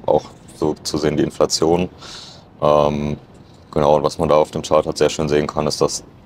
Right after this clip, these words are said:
halt die Geldmenge steigt an über die Zeit und, ähm, Güter werden über die Zeit genauso auch teurer. Ähm,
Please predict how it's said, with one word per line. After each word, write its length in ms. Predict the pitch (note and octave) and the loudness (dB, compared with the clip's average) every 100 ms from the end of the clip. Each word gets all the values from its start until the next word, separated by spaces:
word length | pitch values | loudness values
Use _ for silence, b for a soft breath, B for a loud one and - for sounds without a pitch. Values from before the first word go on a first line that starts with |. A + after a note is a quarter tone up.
| b b b b b - | b b b b b 0
halt 440 | D2 D2 - - | 2 2 -2 -4
die 60 | D2+ | 4
Geldmenge 440 | D#2+ D#2 E2 D#2+ | 4 4 2 0
steigt 300 | - D#2 D#2 | 2 2 4
an 160 | D2+ D#2+ | 2 2
über 180 | D#2+ D2+ | 2 2
die 120 | D2+ | 0
Zeit 420 | - C#2+ D2+ D2+ | 2 2 4 2
und, 360 | D2 C#2+ - - | -4 -6 -8 -2
ähm, 480 | C#2+ C#2+ C#2+ C#2+ C2+ - - - - - - - - - | 0 0 -2 -8 -12 -16 -20 -20 -20 -20 -14 -8 -8 -4
Güter 340 | E2+ - D2 | -2 0 4
werden 260 | C#2+ D2 D2+ | 6 4 4
über 140 | D2 | 0
die 100 | D2 | 0
Zeit 400 | - C#2+ C#2 - - | 0 0 0 -4 -4
genauso 320 | C#2+ C#2+ C#2 | 0 2 2
auch 160 | - | 0
teurer. 440 | - C#2 C#2+ C2+ C#2+ - - - | 2 2 2 0 -4 -12 -20 -14
Ähm, 220 | C#2+ C#2+ | -12 -12